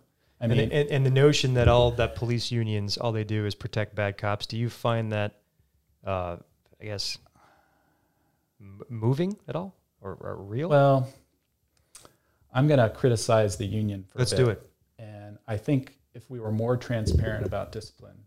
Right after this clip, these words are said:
Speaker 2: Yes.
Speaker 1: it would be better. Like,
Speaker 2: Give me an example.
Speaker 1: like, um, it's a few times a year, cops get fired. And, you know, you, they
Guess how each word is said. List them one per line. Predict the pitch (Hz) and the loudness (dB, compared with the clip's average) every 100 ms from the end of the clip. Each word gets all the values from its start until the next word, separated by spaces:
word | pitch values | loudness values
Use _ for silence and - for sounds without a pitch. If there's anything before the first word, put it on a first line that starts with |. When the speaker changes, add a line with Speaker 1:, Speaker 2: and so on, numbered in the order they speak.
| _ _ _ | _ _ _
Speaker 2:
Yes. | 113 101 - | -4 -4 -8
Speaker 1:
it | - | -18
would | 98 | -20
be | 101 | -20
better. | 101 101 - _ | -14 -14 -14 _
Like, | 107 101 - | -8 -8 -8
Speaker 2:
Give | - 143 | -2 2
me | |
an | |
example. | 127 110 87 - _ - | 2 -2 -6 -16 _ 2
Speaker 1:
like, | 127 - - - | 2 2 -6 0
um, | 131 120 120 117 117 113 113 110 107 _ _ _ _ _ _ _ _ - - _ _ _ _ _ _ _ | 6 6 6 4 2 2 0 -2 -6 _ _ _ _ _ _ _ _ -20 -20 _ _ _ _ _ _ _
it's | 123 - - - _ _ _ _ _ _ _ | -18 -16 -20 -20 _ _ _ _ _ _ _
a | - | -10
few | 143 | -4
times | 131 143 139 | 2 4 6
a | 135 | 6
year, | 151 147 127 127 - _ _ | 6 6 6 2 -10 _ _
cops | 120 113 - | 0 0 -2
get | 110 | -2
fired. | 120 120 90 - _ _ _ _ _ _ _ _ _ | 2 2 0 -4 _ _ _ _ _ _ _ _ _
And, | 110 107 104 104 104 104 - _ - | -6 -2 -2 -2 -2 -4 -10 _ -18
you | 117 | -8
know, | 110 | -4
you, | 107 | -4
they | 107 107 | -6 -10